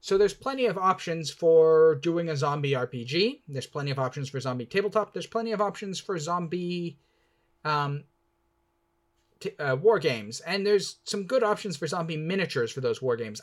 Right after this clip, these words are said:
I personally think the most effective one would probably just be to buy a Zombicide box set if you're doing a modern game,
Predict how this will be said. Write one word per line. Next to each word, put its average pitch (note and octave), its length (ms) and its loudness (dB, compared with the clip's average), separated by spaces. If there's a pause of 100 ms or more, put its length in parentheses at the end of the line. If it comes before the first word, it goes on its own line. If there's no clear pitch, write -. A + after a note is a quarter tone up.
(160)
I A#3+ 460 0
personally G#3 340 -2
think F#3+ 180 -8
the C#3 140 -6 (100)
most D#3 280 0
effective D#3 480 -4
one E3+ 520 -6
would C#3 260 -8
probably D#3 580 -2
just C#3+ 240 -6
be D3 80 -6
to C3+ 80 -2
buy C3+ 220 -2
a A#2+ 80 0
Zombicide C#3 580 -2
box D#3+ 240 0
set F#3 240 -4
if D3 100 -4
you're C#3+ 100 -4
doing C3+ 180 0
a - 20 -6
modern C3 340 -6
game, D#3+ 300 -6